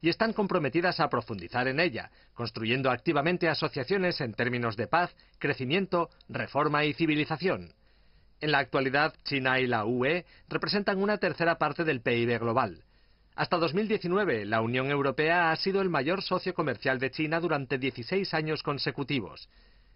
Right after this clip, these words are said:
El volumen del comercio bilateral es trescientas veces más alto en comparación con el año en que se establecieron por primera vez las relaciones diplomáticas. Las dos partes están promoviendo activamente la negociación del Acuerdo de Inversión Integral China-U E,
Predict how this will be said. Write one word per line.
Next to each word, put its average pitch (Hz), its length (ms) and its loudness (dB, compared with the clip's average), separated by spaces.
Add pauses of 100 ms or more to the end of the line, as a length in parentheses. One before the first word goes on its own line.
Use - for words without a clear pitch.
(140)
El 117 100 -6
volumen 123 340 0
del 139 140 -2
comercio 127 380 -2
bilateral 131 520 0
es 151 160 -2
trescientas 160 580 -2
veces 160 260 -4
más 160 200 -2
alto 180 280 0
en 110 100 -4
comparación 110 540 -4
con 131 160 -2
el 123 100 0
año 139 220 0
en 156 80 -2
que 156 100 -4
se - 80 -4
establecieron 165 580 -2
por 135 200 -2
primera 123 340 -2
vez 175 180 0 (260)
las 113 180 -6
relaciones 117 480 -6
diplomáticas. 160 760 -4 (420)
Las 123 200 0
dos 131 180 -2
partes 147 420 0
están 147 320 0
promoviendo 135 520 0
activamente 131 560 -2
la 156 120 2
negociación 147 540 -2
del 185 140 0
Acuerdo 165 400 0
de 151 80 0
Inversión 127 400 -4
Integral 135 540 0
China-U 127 680 -2
E, 170 180 0